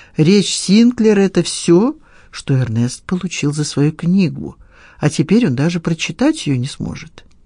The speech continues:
И нет, не подумайте, он вовсе не о себе беспокоился,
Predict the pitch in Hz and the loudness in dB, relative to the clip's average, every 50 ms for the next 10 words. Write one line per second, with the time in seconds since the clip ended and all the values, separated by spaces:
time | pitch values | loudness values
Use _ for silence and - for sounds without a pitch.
0 | _ _ _ _ _ _ _ _ _ _ - - 180 165 156 160 185 185 - - | _ _ _ _ _ _ _ _ _ _ 0 4 4 6 6 4 2 2 0 -2
1 | 147 139 - 143 131 127 175 247 302 254 165 123 - - 117 113 - - - - | -2 -2 0 -2 0 2 4 4 6 6 4 2 0 -4 -6 -6 -6 -10 -20 -8
2 | - - 160 160 151 131 139 196 277 320 - - 302 302 294 294 294 285 - - | -2 2 4 4 4 4 4 2 2 2 2 2 2 4 4 4 2 2 0 0
3 | 302 330 311 277 185 147 139 - - - 160 160 - - 175 143 120 123 123 - | 0 2 2 2 2 0 -4 -4 -2 -2 -2 -2 0 2 2 2 2 -2 -4 -8
4 | - - - | -8 -10 -10